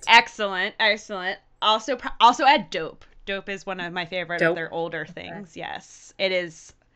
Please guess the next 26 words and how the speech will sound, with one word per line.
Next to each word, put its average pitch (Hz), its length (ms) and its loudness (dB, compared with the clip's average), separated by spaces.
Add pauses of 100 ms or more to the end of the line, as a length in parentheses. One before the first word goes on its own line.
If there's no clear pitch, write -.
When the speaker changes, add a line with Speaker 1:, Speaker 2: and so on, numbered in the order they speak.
(240)
Speaker 1:
fucking - 400 -10
awesome. - 420 -18 (760)
Anyway, 262 920 4 (540)
those 294 160 0
are - 20 4
my 294 120 6
current 226 300 -2
faves. 123 460 -10 (500)
Uh, 202 340 0 (180)
okay, 254 220 -2
so - 140 -10
that's 233 260 2
your, 277 260 -6
your 233 140 0
background 208 440 4
of 180 120 -8
me 190 140 -8
and 180 80 -10
B 175 120 -12
T 170 200 -14
S. - 280 -14
And 226 160 -4
then 277 420 -4 (360)
you 294 180 -4
know 233 240 2
of 185 420 2